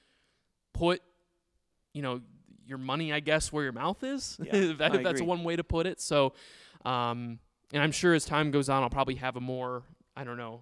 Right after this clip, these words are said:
Speaker 1: more in-depth answer, but I think that's a good starting point.
Speaker 2: Yeah, I think so too. And it,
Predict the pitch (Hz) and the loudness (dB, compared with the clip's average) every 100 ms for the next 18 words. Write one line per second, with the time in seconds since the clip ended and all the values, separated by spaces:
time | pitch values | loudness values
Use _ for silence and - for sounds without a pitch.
0 | 131 143 135 147 139 131 - 127 127 127 | -10 -6 -4 -2 0 -2 -2 -6 -6 -10
1 | 113 131 185 175 147 135 127 - 113 117 | -8 -8 -6 -6 -6 -8 -8 -6 -6 -6
2 | 107 - 110 98 - - 143 123 117 143 | -10 -18 -20 -20 -16 -4 -4 -4 -8 -10
3 | 135 123 147 131 151 | -10 -6 -6 -6 -8